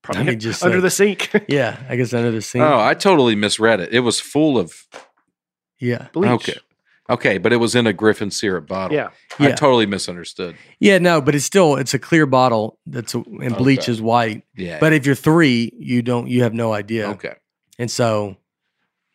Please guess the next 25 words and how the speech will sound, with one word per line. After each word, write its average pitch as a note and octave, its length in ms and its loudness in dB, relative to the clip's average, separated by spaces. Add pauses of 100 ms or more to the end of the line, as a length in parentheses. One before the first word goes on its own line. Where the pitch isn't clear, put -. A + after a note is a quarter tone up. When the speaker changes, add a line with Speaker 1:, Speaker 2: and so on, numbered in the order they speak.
(520)
Speaker 2:
you B2+ 100 -6
know, G2+ 160 -6
but A2 160 -8
then, B2+ 380 0
you - 80 -12
know, B2+ 80 -8
but A2+ 180 -6
then A#2+ 120 -4
she - 120 -12
burns A2 280 -6
the G#2+ 60 -12
kitchen G#2+ 300 -10
down. G2+ 240 -14 (280)
Speaker 3:
<laughs> - 260 -20
Speaker 2:
I A#2 80 -10
turn A#2 160 -6
on A2 80 -4
a G2+ 40 -8
toaster A2 360 -6
oven. G2+ 260 -12 (1160)
Burn D3 300 2
down C3+ 260 2
our A2 80 -4
kitchen. - 480 -10 (340)
Speaker 1:
<laughs> C#3 400 -14